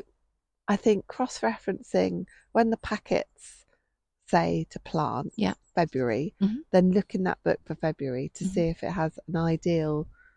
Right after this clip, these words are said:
Speaker 2: Oh, interesting.
Speaker 1: time. I mean, I say all of these things, and these are,
Speaker 2: <laughs>
Speaker 1: it all sounds really good on the podcast.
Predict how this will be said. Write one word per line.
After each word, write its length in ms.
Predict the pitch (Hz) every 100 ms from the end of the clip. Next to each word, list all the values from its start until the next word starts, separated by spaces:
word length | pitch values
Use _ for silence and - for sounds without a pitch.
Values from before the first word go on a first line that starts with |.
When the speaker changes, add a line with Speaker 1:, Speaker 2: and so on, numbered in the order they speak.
| _ _ _ _ -
Speaker 2:
Oh, 160 | 415 427
interesting. 540 | 403 - 202 151 135 139 _ -
Speaker 1:
time. 260 | - 330 277 _ _ -
I 60 | 285
mean, 260 | 170 - - - - - -
I 140 | 269 294
say 360 | - - - - 571
all 380 | - 254 262 214 -
of 120 | 151
these 280 | 139 139 -
things, 580 | - 190 101 92 - _ _ _ -
and 300 | - 233 262
these 180 | 277 254
are, 220 | 233 220 -
Speaker 2:
<laughs> 120 | - -
Speaker 1:
it 20 |
all 300 | - 269 339
sounds 360 | - 427 392 -
really 200 | 262 233
good 100 | 202
on 100 | 202
the 60 |
podcast. 680 | 190 - 160 - 127 135 151